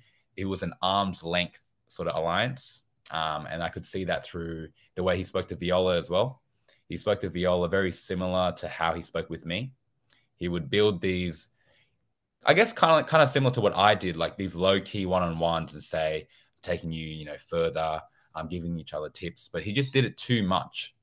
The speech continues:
with everyone. And it was clear that he was too flexible. And then on top of that, he probably shouldn't have shown how much of a strong strategic player he was. Um, but yeah, that's sort of my relationships in the beginning.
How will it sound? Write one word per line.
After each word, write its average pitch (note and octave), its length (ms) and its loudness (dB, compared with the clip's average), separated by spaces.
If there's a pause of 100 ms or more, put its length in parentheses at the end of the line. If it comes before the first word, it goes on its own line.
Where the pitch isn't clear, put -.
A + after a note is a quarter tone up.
(320)
with G2+ 200 -6
everyone. E2 420 -2
And D2 80 -8
it E2+ 40 -2
was F2 140 -6
clear G2+ 320 -2
that E2+ 340 0
he - 180 -10
was E2+ 200 -8
too - 360 -4
flexible. G2+ 680 -4 (360)
And F2 140 -2
then F2 80 0
on F2+ 120 0
top F#2 200 2
of E2+ 100 -4
that, E2+ 140 2
he E2+ 80 -8
probably A2 320 2
shouldn't F#2 320 -4
have D#2+ 260 -2
shown E2 360 -6
how D2+ 360 -2
much D#2 240 -4
of D2 60 -14
a C#2+ 60 -12
strong D2+ 420 -6 (260)
strategic F#2 480 -4
player E2+ 200 4
he F#2+ 100 -4
was. B2 400 0 (500)
Um, D2 600 -8 (540)
but E2+ 100 2
yeah, E2+ 140 8 (140)
that's D2+ 160 -4
sort D#2 140 -4
of D2+ 100 -8
my D2+ 140 -4
relationships D#2 500 -4
in D#2 60 -14
the D2+ 80 -10
beginning. E2+ 280 -4